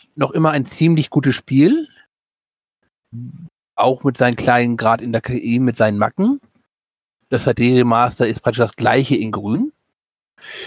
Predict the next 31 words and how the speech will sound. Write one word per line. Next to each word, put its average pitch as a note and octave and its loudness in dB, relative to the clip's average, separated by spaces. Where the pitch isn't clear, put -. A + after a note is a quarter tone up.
Ja, C#3+ -2
und C3 -2
Sekiro G3 0
ist G3 2
halt F3 2
eben D#3 2
sowas, C#3+ 0
wo D3 -2
man C3 0
sich C3 -4
ein A#2 -10
bisschen B2+ 0
reinbeißen G#2+ -4
muss. - -16
Space B2+ 2
Quest - -2
vier D3 2
gab C3 0
schon A#2 -2
eine A#2 0
Folge G3 2
und C#3+ -4
zu - -10
Space - 0
Quest - -2
fünf D#3 -4
gibt's - -4
ja A2 0
noch G#2+ -2
eine G#2 -6
Folge. G#2+ -6